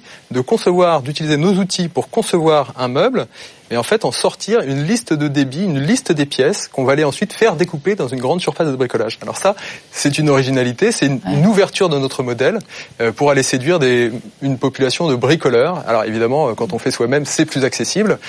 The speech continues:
Speaker 1: mais l'idée c'est vraiment d'accompagner cette population sur, euh, sur la conception, ce qui est, euh, la force de notre outil pour l'instant.
Speaker 2: D'accord.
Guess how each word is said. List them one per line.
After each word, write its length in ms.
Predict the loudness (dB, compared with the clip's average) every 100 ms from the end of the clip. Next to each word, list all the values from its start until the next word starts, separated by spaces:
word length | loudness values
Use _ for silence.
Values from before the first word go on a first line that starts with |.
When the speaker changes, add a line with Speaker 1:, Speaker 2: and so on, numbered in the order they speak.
| -14 -6
Speaker 1:
mais 80 | -4
l'idée 300 | -2 2 2
c'est 140 | 2
vraiment 340 | 2 2 2
d'accompagner 720 | -2 0 0 0 0 2 2 0
cette 160 | -2
population 520 | -2 0 0 0 -2
sur, 380 | -2 0 0 2
euh, 160 | 0 -4
sur 220 | 0 2
la 80 | 2
conception, 460 | 0 -4 -4 -6 -8
ce 60 |
qui 120 | -4 0
est, 140 | 2
euh, 80 | 2
la 120 | 0
force 260 | 2 0 0
de 80 |
notre 220 | -2 -2 -4
outil 200 | -6 -4
pour 140 | -2
l'instant. 160 | -2 -4
Speaker 2:
D'accord. 180 | -6